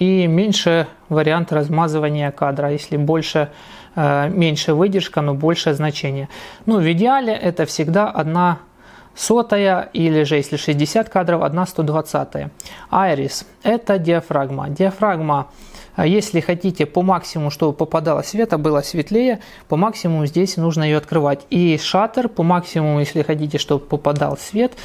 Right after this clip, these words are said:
э, по максимуму её, э, выставлять одна сотая, одна сто двадцатая. Чем больше закрываете, тем темнее кадр.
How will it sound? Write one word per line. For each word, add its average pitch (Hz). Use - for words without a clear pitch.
э, 147
по 151
максимуму 190
её, 156
э, 139
выставлять 151
одна 147
сотая, 208
одна 147
сто -
двадцатая. 147
Чем 156
больше 156
закрываете, 214
тем 160
темнее 156
кадр. -